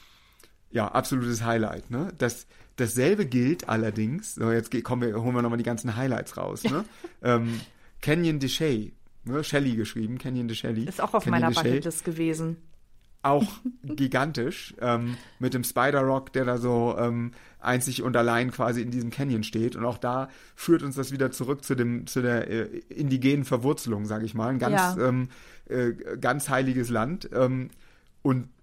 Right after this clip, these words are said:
Speaker 1: dementsprechend eben mit viel Vorsicht und, äh, Umsicht, nicht nur durch die Touristen hoffentlich, sondern logischerweise auch durch die, die da noch leben, ähm,
Speaker 2: Mhm.
Speaker 1: verwaltet.
Speaker 2: Das sind,
Speaker 1: Das
Speaker 2: glaub ich,
Speaker 1: finde ich
Speaker 2: auch
Speaker 1: auch ein
Speaker 2: Navajos, ne?
Speaker 1: Genau, ja.
Speaker 2: Mhm.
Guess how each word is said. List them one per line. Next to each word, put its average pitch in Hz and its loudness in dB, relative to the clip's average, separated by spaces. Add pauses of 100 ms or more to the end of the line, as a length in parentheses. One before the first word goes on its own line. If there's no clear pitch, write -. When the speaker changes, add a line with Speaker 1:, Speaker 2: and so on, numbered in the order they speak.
(180)
Speaker 1:
dementsprechend 127 0
eben 123 0
mit 117 -2
viel 131 0 (380)
Vorsicht 143 2
und, 123 0
äh, 123 2
Umsicht, 127 2 (480)
nicht 135 2
nur 127 4
durch 120 2
die 120 0
Touristen 143 0
hoffentlich, 139 0
sondern 120 0
logischerweise 120 -2
auch - -4
durch 120 -4
die, 131 -4
die 120 -2
da 120 0
noch 110 -6
leben, 143 0 (340)
ähm, 104 6
Speaker 2:
Mhm. 175 0
Speaker 1:
verwaltet. 110 0 (1200)
Speaker 2:
Das 175 -8
sind, 214 0
Speaker 1:
Das 190 -4
Speaker 2:
glaub 196 2
ich, 185 4
Speaker 1:
finde 135 4
ich - 2
Speaker 2:
auch - 6
Speaker 1:
auch 170 6
ein 156 2
Speaker 2:
Navajos, 170 0
ne? 214 -4 (200)
Speaker 1:
Genau, 113 0
ja. 113 -4
Speaker 2:
Mhm. 202 2